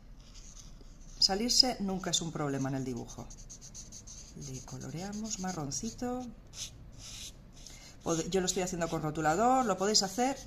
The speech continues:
como queráis, con lápices de colores, rotulador, acuarela, cera, lo que tengáis a mano. Incluso lo podéis dejar en blanco y negro si queréis. Ya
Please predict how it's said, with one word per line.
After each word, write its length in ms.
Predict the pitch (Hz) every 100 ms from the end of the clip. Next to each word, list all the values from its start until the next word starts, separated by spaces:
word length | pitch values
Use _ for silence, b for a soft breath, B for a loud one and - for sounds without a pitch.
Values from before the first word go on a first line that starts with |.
| - -
como 380 | 233 233 233 226
queráis, 380 | 185 160 139 -
con 220 | 156 151
lápices 480 | 151 165 190 196 190
de 80 |
colores, 460 | 180 175 175 185 180
rotulador, 840 | 175 170 165 156 151 175 175 180 -
acuarela, 800 | 175 - 165 156 170 180 180 180
cera, 480 | - - 180 185 190 B B -
lo 120 | 180
que 100 | 175
tengáis 340 | 180 190 185
a 60 | 147
mano. 240 | 127 - - - - - - 208
Incluso 340 | 190 147 -
lo 80 | 143
podéis 220 | 143 147
dejar 240 | 147 165
en 80 | 156
blanco 280 | 147 139 139
y 80 | 127
negro 220 | 123 147
si 120 | -
queréis. 500 | 175 139 147 - - - - - - - - - - - - - - - - - - - - - - - - - - - - - - - - - - - - - - - - - - - - - - - - - - - -
Ya 100 | 139